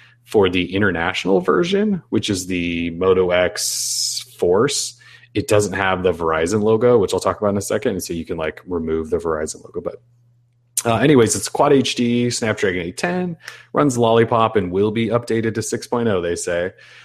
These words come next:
Uh, twenty-one megapixel camera, three gig ram, thirty-two gig storage, or sixty-four. Big thirty-seven sixty milliamp hour battery. Um, if you if you pick this phone up, you can actually customize it through Moto Maker. So it's the first Droid that you can customize through Moto Maker.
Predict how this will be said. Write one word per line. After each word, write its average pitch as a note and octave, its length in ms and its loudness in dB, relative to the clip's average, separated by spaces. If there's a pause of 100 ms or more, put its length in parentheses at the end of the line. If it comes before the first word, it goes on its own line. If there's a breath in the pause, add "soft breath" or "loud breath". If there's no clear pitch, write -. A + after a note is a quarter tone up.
(180 loud breath)
Uh, F#2 200 0
twenty-one B2+ 340 2
megapixel A2 420 -2
camera, F2+ 320 -2
three F#2+ 240 -6
gig F2+ 220 -4
ram, E2+ 520 -6
thirty-two F#2 540 -4
gig F2 220 -4
storage, F2 480 -2
or F2+ 100 -2
sixty-four. G2 1200 0 (540)
Big A2 280 2
thirty-seven F#2+ 600 0
sixty - 360 -4
milliamp F2 380 -2
hour E2+ 220 0
battery. E2 600 -2 (840)
Um, E2+ 440 -2 (460)
if - 160 0
you F#2+ 200 -2 (360)
if A2 160 0
you G2 60 -4
pick - 320 2
this B2 160 4
phone A#2+ 240 6
up, A2 180 4
you G2+ 80 2
can G2 100 2
actually F#2 260 0
customize F#2 540 -2
it E2 60 -6
through F2+ 160 -6
Moto E2+ 260 0
Maker. D#2+ 340 -6
So - 160 -2
it's - 140 -6
the - 60 -18
first - 300 -2
Droid F2 360 0
that F2 60 -2
you E2+ 100 -4
can F2 80 -10
customize F2 420 -6
through E2+ 140 -10
Moto G#2 200 2
Maker. G2+ 460 0